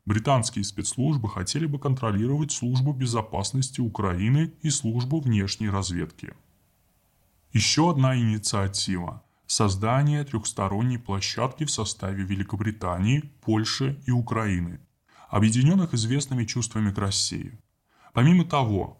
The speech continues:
амбициозной задачей могло бы стать создание группировки по примеру британских объединённых экспедиционных сил, в которых задействованы страны Северной Европы. Подобное партнёрство,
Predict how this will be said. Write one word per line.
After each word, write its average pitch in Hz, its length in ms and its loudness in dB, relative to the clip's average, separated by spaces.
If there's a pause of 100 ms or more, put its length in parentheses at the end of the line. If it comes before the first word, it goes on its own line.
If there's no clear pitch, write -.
(220)
амбициозной 117 640 2
задачей 117 540 -2
могло 107 280 2
бы 117 80 -2
стать 110 280 -4
создание 101 500 0
группировки 101 640 -2
по 98 180 -2
примеру 107 440 2
британских 110 800 -2
объединённых 101 680 0
экспедиционных 98 920 -2
сил, - 480 -2 (200)
в - 80 -20
которых 139 460 2
задействованы 113 720 -2
страны 107 440 0
Северной 98 520 -2
Европы. 98 580 -2 (800)
Подобное 127 500 4
партнёрство, 110 960 0